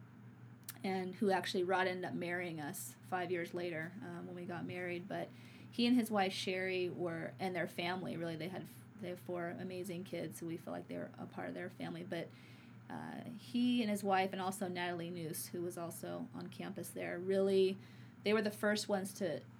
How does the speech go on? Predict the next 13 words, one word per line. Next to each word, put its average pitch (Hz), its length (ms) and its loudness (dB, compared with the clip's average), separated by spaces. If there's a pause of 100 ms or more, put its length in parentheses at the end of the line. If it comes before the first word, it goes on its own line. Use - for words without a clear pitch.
(160)
to 214 160 -4 (920)
help 202 260 4 (100)
me 208 180 4
to 180 80 2
see 196 500 0
how, 180 420 0 (120)
one, 185 480 2 (260)
um, 151 480 -4
my 180 100 0
relationship 175 500 0
with 185 100 -4
the 180 80 0
Lord 170 440 0